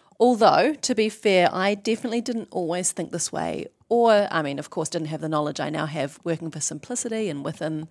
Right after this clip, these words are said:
the investment management industry. So when I first started dabbling in the share market years ago, I know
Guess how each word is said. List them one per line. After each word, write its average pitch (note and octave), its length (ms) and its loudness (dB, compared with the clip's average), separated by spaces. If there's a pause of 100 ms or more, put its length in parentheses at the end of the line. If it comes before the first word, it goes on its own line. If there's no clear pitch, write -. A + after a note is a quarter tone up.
(160)
the - 280 -6
investment D#3 640 -6 (160)
management D#3+ 380 -4
industry. E3 500 -4 (480)
So - 160 0
when F#3+ 140 4
I A#3 540 0
first F3+ 320 0
started D#3+ 280 0
dabbling D#3 520 0 (120)
in D#3 140 -6
the D3+ 80 -6
share D#3+ 280 -2
market D3 400 -6
years D#3 260 -2
ago, D#3 360 0 (640)
I A3+ 140 2
know E3 180 0